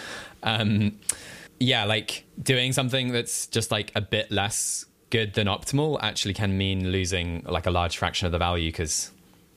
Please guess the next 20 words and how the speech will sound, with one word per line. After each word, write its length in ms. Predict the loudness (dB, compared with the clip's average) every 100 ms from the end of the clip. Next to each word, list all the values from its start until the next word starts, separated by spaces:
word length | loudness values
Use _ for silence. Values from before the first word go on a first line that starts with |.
| -4
in 140 | 0
one 80 | 2
of 60 |
these 140 | 2 0 -2
eighty 120 | 0
twenty 220 | 0 2
distributions, 560 | 2 0 0 0 0 0
going 320 | 0 2 0
from, 460 | 2 2 2 0 -2 -10 -20 -20 -20 -10 -4
actually 220 | -2 0
often 260 | 0 2
going 220 | 2 2 2
from, 160 | 2
like, 300 | 2 0 -4 -18 _
the 200 | 0 2
ninety-ninth 540 | 4 2 0 0 0 0
percentile 520 | 0 2 2 2 0
to 100 | 0
the 80 | 2
ninetieth 640 | 2 2 0 0 -2 -10